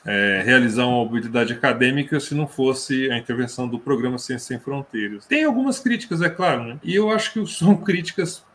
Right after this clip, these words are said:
bem construtivas, né, em relação ao retorno desses alunos. Alguns deles falam assim, "Pô, eu queria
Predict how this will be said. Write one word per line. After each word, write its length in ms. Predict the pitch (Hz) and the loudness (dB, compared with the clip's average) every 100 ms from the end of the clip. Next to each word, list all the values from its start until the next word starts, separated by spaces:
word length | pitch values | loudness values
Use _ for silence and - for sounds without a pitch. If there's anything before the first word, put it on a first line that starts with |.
| _ - | _ 0
bem 220 | 151 185 | 0 0
construtivas, 920 | - 165 - 131 - 110 101 98 98 | -2 -6 -4 -6 -4 -2 -2 -2 -6
né, 100 | 131 - | -10 -8
em 140 | 117 | -6
relação 460 | 127 147 143 - 147 | -2 0 -2 -2 0
ao 100 | 143 | 4
retorno 440 | 160 160 180 170 | 2 2 0 0
desses 220 | 127 120 120 | -2 -4 2
alunos. 640 | 113 110 113 107 104 - | 4 4 -2 -6 -8 -6
Alguns 320 | 123 123 156 | -2 2 2
deles 240 | 131 156 151 | 4 2 2
falam 280 | 151 147 139 | 0 0 0
assim, 240 | - 139 | -4 -10
"Pô, 180 | - 170 | -4 -2
eu 100 | 139 | 2
queria 400 | 156 147 165 | 2 2 0